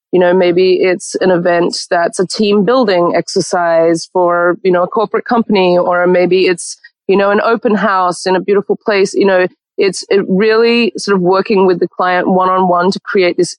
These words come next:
absolutely standout and unique experience, you know, leaving the guest saying, "Oh, wow, I've never seen anything like that before." And it kind of marries all of my passions in life, which is,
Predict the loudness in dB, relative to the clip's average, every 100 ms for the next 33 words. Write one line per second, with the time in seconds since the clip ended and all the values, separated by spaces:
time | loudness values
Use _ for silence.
0 | _ -6 -4 -4 0 2 2 4 2 0
1 | -4 _ _ _ -14 -6 -2 2 2 0
2 | 0 -4 -8 -16 -18 _ _ -4 0 2
3 | 2 2 0 0 -4 -4 -2 0 0 0
4 | -4 -14 _ -4 0 2 2 2 2 2
5 | 2 0 0 0 -2 -2 0 0 0 0
6 | 0 0 0 0 -2 -2 -4 -2 -2 -2
7 | 0 -2 0 0 0 0 -2 -2 -4 -4
8 | -4 0 2 2 -2 -6 _ -8 -2 0
9 | 2 0 0 0 0 0 -2 0 0 0
10 | 0 0 2 2 2 0 -4 _ _ -4
11 | -4 0 0 0 0 0 2 0 -2 -2
12 | -2 -2 0 0 0 -2